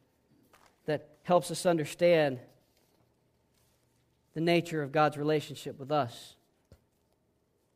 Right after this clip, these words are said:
And he says in verse twenty-nine, "Aren't two sparrows sold for a penny?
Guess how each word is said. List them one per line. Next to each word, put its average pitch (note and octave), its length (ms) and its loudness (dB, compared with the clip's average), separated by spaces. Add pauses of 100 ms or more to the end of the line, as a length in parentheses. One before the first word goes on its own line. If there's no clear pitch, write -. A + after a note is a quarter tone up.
(1000)
And D3 80 -6
he D3 40 -4
says D#3 360 0
in C#3+ 60 -6
verse C3+ 160 -8
twenty-nine, C#3 580 -6 (1600)
"Aren't F3 260 0
two G#3 140 -2
sparrows F3+ 600 4
sold F3 380 0
for D#3+ 100 -4
a C#3 60 -4
penny? D3+ 420 -4